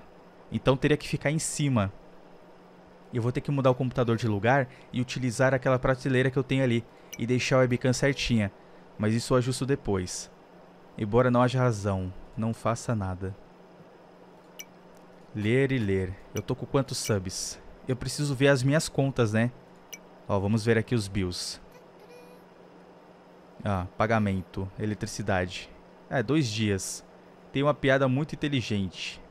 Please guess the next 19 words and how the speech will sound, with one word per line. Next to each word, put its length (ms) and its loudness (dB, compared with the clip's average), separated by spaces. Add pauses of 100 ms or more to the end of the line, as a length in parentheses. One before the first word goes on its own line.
(480)
Uma 80 -8
piada 300 2
barata, 480 6
né? 160 -2 (1700)
Ler 360 0
e 60 0
ler. 360 -4 (600)
Tá, 160 -4
deixa 260 -6
eu 60 0
voltar 440 0
aqui. 380 -2
Daqui 240 0
dois 180 4
dias, 300 2
então 180 -2
tem 120 -2
bastante 420 -2
tempo. 420 -4